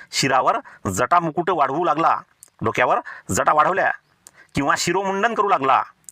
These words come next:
डोके साफ करू लागला मुंडन करून.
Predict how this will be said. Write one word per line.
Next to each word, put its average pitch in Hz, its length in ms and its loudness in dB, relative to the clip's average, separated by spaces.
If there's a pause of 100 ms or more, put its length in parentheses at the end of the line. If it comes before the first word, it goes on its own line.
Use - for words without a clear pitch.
(240)
डोके 131 380 -2 (380)
साफ - 380 4
करू 185 160 2
लागला 156 240 2
मुंडन 151 280 -2
करून. 117 280 -2